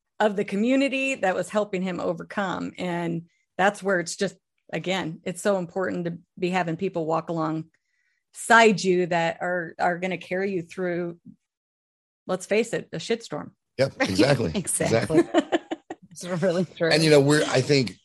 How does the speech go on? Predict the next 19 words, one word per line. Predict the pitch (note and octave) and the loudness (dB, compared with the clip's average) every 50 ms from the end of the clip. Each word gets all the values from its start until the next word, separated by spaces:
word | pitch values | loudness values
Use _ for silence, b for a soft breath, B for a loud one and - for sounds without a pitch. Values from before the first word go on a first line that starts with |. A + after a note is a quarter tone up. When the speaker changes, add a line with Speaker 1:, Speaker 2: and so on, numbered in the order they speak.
| _ _ - | _ _ -4
Speaker 2:
we | A2 A#2+ A#2+ A#2 | 0 2 4 4
are, | A#2 A2+ A2 F#2+ F#2+ G#2+ - | 4 4 2 0 -2 -6 -6
we | A#2+ B2+ | -4 -2
are | B2+ A2+ | -2 -2
three | - - A#2+ A#2 A2 | -2 0 0 2 4
very | G2 G#2+ G#2 G2+ G2+ | 4 6 6 6 6
lucky | F#2+ G2 F#2+ F2+ F2+ | 4 4 2 0 -4
humans, | F2 G2 G2 D#2+ D#2+ D#2+ F2 G2 - - - - | -4 -2 -2 -2 -2 -4 -4 -4 -6 -6 -8 -6
right? | - E2 F2+ F#2 G2+ F2+ | 0 2 2 2 2 2
Because | E2 F#2+ D#2 - F#2 F2+ E2+ D#2+ E2 - - B B B B B B B | -2 -2 2 4 4 4 4 2 -2 -4 -4 B B B B B B B
you | - A2+ B2 | -2 2 4
and | A2+ G#2 | 4 6
I | G2 F#2+ F#2+ | 6 4 4
share | F2+ - G#2+ G2 F#2 | 2 2 0 0 0
some | - G2 F2+ | 0 -2 -2
social | - G#2 F#2+ F2+ - F#2 | -2 -2 -2 -2 -2 -4
spaces | - - - G2 F#2+ E2+ - - F#2+ E2+ | -2 -2 0 0 0 0 -2 -2 -4 -4
where | F2 E2+ E2+ E2+ E2 D#2 - - - | -2 0 0 0 0 -2 -4 -6 -6
that's, | D2+ D2+ D2 - - - | -4 -4 -4 -6 -8 -10